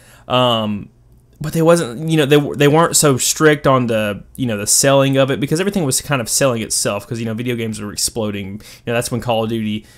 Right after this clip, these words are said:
um, four was coming out, and that's when, you know, Halo three was, you know, hitting it hard. So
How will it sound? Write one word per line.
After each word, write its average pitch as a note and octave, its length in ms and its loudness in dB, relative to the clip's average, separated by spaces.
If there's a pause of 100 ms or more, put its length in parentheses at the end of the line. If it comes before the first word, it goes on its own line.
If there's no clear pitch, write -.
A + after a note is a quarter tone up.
(200)
um, G#2+ 380 -4
four A2+ 400 -6
was A2 140 -8
coming G#2 300 -8
out, F#2+ 420 -8
and F#2 100 -12
that's G2+ 160 -10
when, F#2+ 100 -10 (100)
you A2+ 120 -6
know, F#2+ 100 -6
Halo A#2 320 -4
three A#2+ 300 -4
was, A2+ 360 -8
you G#2+ 140 -6
know, G#2+ 140 -4
hitting G#2+ 260 -8
it F2+ 100 -8
hard. G#2 540 -4 (380)
So C#3+ 540 4